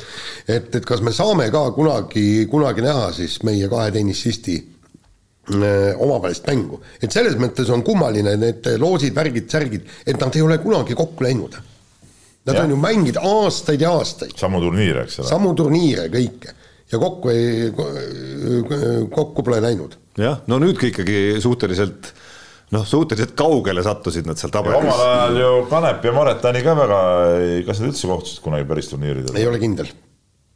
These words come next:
Speaker 2: Ma ei mäleta praegu, jah.
Speaker 3: Jaa, aga
Speaker 1: Ei,
Speaker 3: no
Speaker 1: eile
Speaker 3: nad
Speaker 1: korraldati Eesti meistrivõistlused,
Speaker 2: Ei, no
Speaker 1: mäletad,
Speaker 2: okei,
Speaker 1: jah?
Speaker 2: seda küll, aga ma mõtlen, nad ju tegelikult tiirutasid ju ka ju aastaid ju koos nendes
Speaker 1: Jah,
Speaker 2: juhtudel.
Speaker 1: aga,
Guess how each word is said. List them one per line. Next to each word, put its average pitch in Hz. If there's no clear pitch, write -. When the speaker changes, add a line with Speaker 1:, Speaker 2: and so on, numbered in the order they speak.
Speaker 2:
Ma 78
ei 98
mäleta 95
praegu, 67
jah. 87
Speaker 3:
Jaa, 107
aga 104
Speaker 1:
Ei, -
Speaker 3:
no -
Speaker 1:
eile -
Speaker 3:
nad 165
Speaker 1:
korraldati 143
Eesti 147
meistrivõistlused, 101
Speaker 2:
Ei, 92
no 107
Speaker 1:
mäletad, 120
Speaker 2:
okei, 156
Speaker 1:
jah? 92
Speaker 2:
seda 123
küll, 139
aga 90
ma 101
mõtlen, 104
nad 110
ju 98
tegelikult 107
tiirutasid 104
ju 95
ka 127
ju 87
aastaid 71
ju 73
koos 80
nendes 69
Speaker 1:
Jah, 127
Speaker 2:
juhtudel. 71
Speaker 1:
aga, 139